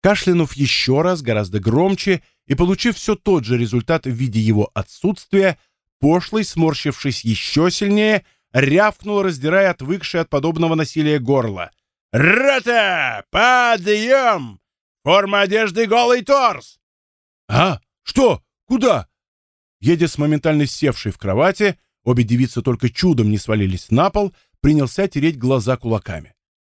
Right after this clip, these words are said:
«А, блин!» Увидев товарища, он облегчённо выдохнул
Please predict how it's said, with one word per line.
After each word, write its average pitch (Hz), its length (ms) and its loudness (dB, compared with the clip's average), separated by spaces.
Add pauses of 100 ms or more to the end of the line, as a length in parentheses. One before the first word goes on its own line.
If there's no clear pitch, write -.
(220)
«А, 170 360 2
блин!» 117 800 -4 (400)
Увидев 135 400 2
товарища, 151 480 0
он 139 160 -2
облегчённо 120 640 -2
выдохнул 170 580 0